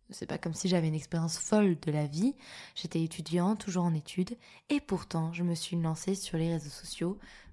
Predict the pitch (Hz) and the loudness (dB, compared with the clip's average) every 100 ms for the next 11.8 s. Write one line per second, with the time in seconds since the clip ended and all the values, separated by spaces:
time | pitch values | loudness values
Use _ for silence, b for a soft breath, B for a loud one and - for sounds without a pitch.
0 | - 220 - 170 175 202 156 190 - 170 | -6 -6 0 0 2 2 2 0 -2 -8
1 | - - - - - - b b b b | -8 -10 -12 -20 -20 -20 b b b b
2 | _ 214 - - 160 B B B B _ | _ -4 -2 -2 -2 B B B B _
3 | 175 - 196 - 240 220 170 175 196 262 | -6 -4 -6 -4 0 2 2 2 0 -4
4 | - _ _ _ _ _ _ _ _ 175 | -10 _ _ _ _ _ _ _ _ -4
5 | 185 190 202 208 214 214 240 214 190 170 | 2 4 6 6 4 4 2 6 4 4
6 | 170 214 220 208 175 165 165 160 156 - | 2 2 2 2 -2 2 2 0 -2 -2
7 | 202 190 _ 160 - 196 185 160 - - | -2 -4 _ -6 0 4 4 2 -8 -10
8 | - 180 - 262 - B B B B B | -4 2 4 4 2 B B B B B
9 | - 175 233 - 170 170 175 196 165 - | -4 -2 -4 2 4 6 4 0 -2 -6
10 | - 190 190 151 156 160 185 214 214 - | -2 -2 -2 -4 -4 4 6 6 4 -6
11 | - 165 160 170 160 - 190 | -6 -4 0 0 0 -4 -4